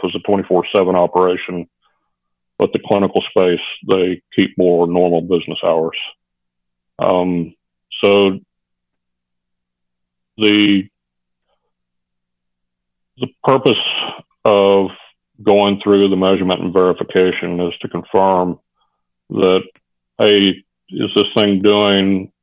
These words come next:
uh, net zero energy or is it not? So we're looking at the production of the photovoltaic array. It feeds into the, uh, into the power monitoring control system, along with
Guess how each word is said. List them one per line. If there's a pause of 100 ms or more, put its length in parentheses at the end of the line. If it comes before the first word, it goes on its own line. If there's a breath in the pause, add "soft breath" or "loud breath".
(160)
uh, (260)
net (120)
zero
energy
or
is
it
not? (300)
So
we're (200)
looking
at (400)
the (100)
production (580)
of
the
photovoltaic
array. (200)
It (100)
feeds
into (220)
the, (200)
uh,
into
the
power
monitoring
control
system, (1000)
along
with